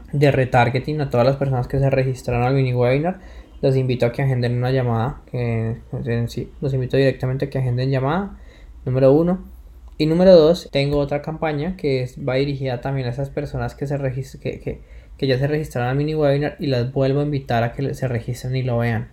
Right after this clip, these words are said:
De pronto no lo vieron, se registraron, nunca les llegó el correo, bueno, muchas cosas que pueden pasar, ¿no? Entonces, básicamente esa es como la estrategia.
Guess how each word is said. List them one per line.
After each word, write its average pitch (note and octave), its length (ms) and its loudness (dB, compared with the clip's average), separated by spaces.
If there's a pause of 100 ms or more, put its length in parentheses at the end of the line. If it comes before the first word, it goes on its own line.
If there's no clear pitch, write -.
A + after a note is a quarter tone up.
(100)
De B2+ 100 -2
pronto A#2 320 -2
no A#2 140 0
lo A2+ 160 0
vieron, C3 600 4
se B2+ 120 -2
registraron, A#2 520 -2
nunca A#2+ 200 -4
les A#2 120 0
llegó A#2 200 0
el A2 80 -2
correo, A#2+ 640 0
bueno, - 180 -8 (300)
muchas B2+ 420 -4
cosas C3 260 -2
que B2 120 -6
pueden A#2 320 -2
pasar, A#2 400 -2
¿no? G#2 280 -4
Entonces, C#3 920 4
básicamente C#3+ 680 2
esa D3+ 100 -2
es D#3 100 -8
como F3 220 0
la E3 80 2
estrategia. C#3+ 800 -2